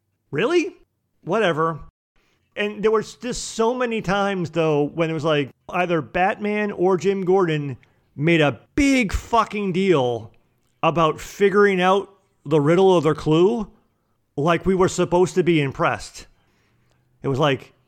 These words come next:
yeah, no fucking shit. Can we just move on now? So it, that was just drawn out too much for me.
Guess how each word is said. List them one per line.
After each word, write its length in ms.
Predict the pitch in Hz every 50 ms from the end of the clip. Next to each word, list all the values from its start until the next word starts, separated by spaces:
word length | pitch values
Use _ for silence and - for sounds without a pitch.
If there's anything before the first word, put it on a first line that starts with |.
| _ _ _
yeah, 240 | - 160 170 165
no 180 | 160 180 196 202
fucking 440 | 190 - - 196 170 - 170 156 147
shit. 340 | - - 175 147 123 - - _ _ _ _ _ _ _ _ _ _ -
Can 160 | - 160 147
we 80 | 156 170
just 240 | 143 190 208 - 156
move 180 | 175 180 175
on 220 | 151 156 160 185 185
now? 400 | 185 196 202 214 233 208 - - _ _ _ _ _ _ _ _ _ _ _ _ _ _ _ _ _
So 180 | - - 160 160
it, 220 | - - 165 147
that 200 | 190 196 214 220
was 140 | 220 202 151
just 240 | 180 208 - - 131
drawn 420 | 135 160 156 175 165 160 165 156
out 360 | 156 151 147 135 127 - _
too 160 | - 131 135
much 260 | 131 131 120 120 - -
for 140 | - 123
me. 300 | 117 113 107 107 117 110